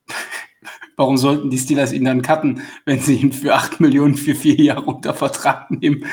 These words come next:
wäre er ja quasi no volunteer, but a hostage. Und das führt mich zum nächsten Thema. <laughs> Welche Überleitung. Weil deswegen, ich sehe das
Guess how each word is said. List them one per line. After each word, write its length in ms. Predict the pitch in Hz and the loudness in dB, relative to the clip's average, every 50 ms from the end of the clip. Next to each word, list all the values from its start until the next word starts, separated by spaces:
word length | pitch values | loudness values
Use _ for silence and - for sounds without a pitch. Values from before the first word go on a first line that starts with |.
| - - - _ _ | -10 -10 -12 _ _
wäre 260 | - 127 - 165 135 | -12 -2 -2 0 0
er 140 | 143 147 143 | 0 -2 0
ja 120 | 139 131 123 | 0 -2 -2
quasi 540 | 131 131 139 135 131 120 131 131 127 - - - _ _ _ _ _ _ _ | -2 -2 0 0 0 0 -2 -2 -2 -6 -14 -20 _ _ _ _ _ _ _
no 320 | 131 139 143 147 147 - 127 | 2 4 4 4 2 2 2
volunteer, 800 | 139 143 147 143 139 139 - - 147 143 143 147 147 147 147 147 147 _ _ _ _ _ _ _ | 2 2 2 2 2 0 0 0 2 2 4 2 0 0 -4 -8 -14 _ _ _ _ _ _ _
but 320 | 151 139 135 - - - _ | -2 -2 -2 -2 -8 -10 _
a 200 | 139 131 123 - | -6 -6 -4 -4
hostage. 680 | 208 202 190 - - - 139 131 123 127 - - - - - | -4 -4 -4 -6 -6 -4 -2 -2 -2 -2 -4 -6 -6 -10 -8
Und 240 | - 135 123 113 - | -4 -4 -4 -2 0
das 300 | 139 139 147 143 - - | -2 -2 -2 -2 -6 -8
führt 500 | - - - - - 139 139 135 - - | -8 -10 -10 -4 -2 -2 -2 -4 -2 0
mich 440 | 135 135 135 135 127 131 - - _ | 2 2 2 2 -2 -6 -10 -10 _
zum 600 | - - - - 143 131 127 127 123 127 127 127 | -6 -4 -2 -2 0 2 2 2 2 0 -2 -2
nächsten 580 | 139 156 214 302 - - - - - 139 123 - | -2 0 0 0 0 -2 -4 -2 -2 -4 -4 0
Thema. 640 | - 143 139 139 135 131 127 127 127 - - _ _ | 0 2 4 6 6 6 4 2 0 -4 -16 _ _
<laughs> 500 | - - - - - - - - - _ | -2 -2 -2 -2 -18 -18 -20 -20 -20 _
Welche 300 | - 196 208 - - 247 | 0 2 2 2 0 -4
Überleitung. 680 | 247 240 220 208 180 170 151 180 160 - 190 196 220 220 - - - - - - - | -4 0 2 4 4 4 2 0 0 2 2 2 2 0 -2 -8 -14 -14 -16 -18 -2
Weil 200 | 147 160 160 156 | 2 2 2 2
deswegen, 640 | 165 160 160 - - 160 165 170 170 - - - - - - - - _ _ _ _ _ | 2 -2 -4 -2 0 0 0 0 -2 -4 -6 -10 -18 -20 -20 -20 -20 _ _ _ _ _
ich 420 | - 165 160 - - - _ _ _ _ | -2 -2 -2 -4 -10 -14 _ _ _ _
sehe 360 | - 151 135 143 156 165 160 | -8 -4 0 4 4 4 4
das 400 | 156 156 151 - - - - - | 4 2 -2 -2 -4 -6 -10 -14